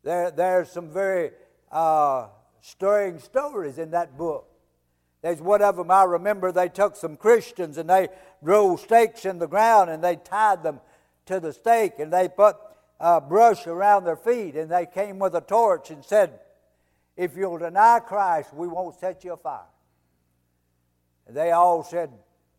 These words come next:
"Set her afire." They put the fire to those saints according to what's in that book.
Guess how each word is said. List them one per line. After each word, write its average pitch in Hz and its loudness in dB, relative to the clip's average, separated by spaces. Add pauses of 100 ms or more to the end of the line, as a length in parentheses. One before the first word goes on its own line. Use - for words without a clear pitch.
(280)
"Set 165 -8
her 170 0
afire." 120 -12 (1700)
They 165 -2
put 185 -2
the 165 -10
fire 190 6
to 160 -4
those 175 -2
saints 196 -2 (360)
according 170 -4
to 165 -10
what's 180 -4
in 185 -10
that 185 -4
book. 190 -6